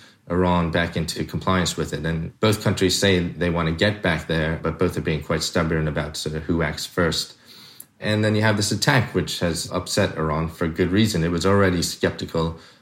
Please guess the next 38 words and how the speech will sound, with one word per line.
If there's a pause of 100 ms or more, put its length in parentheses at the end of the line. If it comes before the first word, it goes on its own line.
about
diplomacy, (380)
and
it
might
be
thinking,
you
know,
sort
of,
what
is
the
point
of
getting
back
into
this
deal
if
Israel
is
just
gonna
keep (460)
blowing
up
our
facilities? (380)
The
talks
are
meant
to
resume
tomorrow.